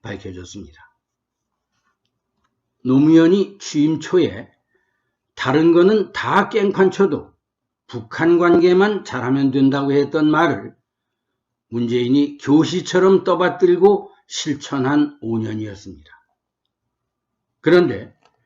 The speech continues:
문재인이 이렇게 일편단심으로 모시고자 했던 김정은이는 오히려 문을 성가시게 생각하고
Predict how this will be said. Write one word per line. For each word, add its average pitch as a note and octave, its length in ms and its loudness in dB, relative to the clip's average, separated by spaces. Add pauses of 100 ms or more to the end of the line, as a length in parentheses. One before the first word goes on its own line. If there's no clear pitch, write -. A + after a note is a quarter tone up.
(560)
문재인이 F3 760 0
이렇게 C3+ 360 -2
일편단심으로 F#3 1400 4
모시고자 C3 640 -2
했던 C#3+ 460 0
김정은이는 F3 840 2 (760)
오히려 D#3+ 600 0 (520)
문을 D#3 400 2
성가시게 B2+ 680 -4
생각하고 D3 640 -4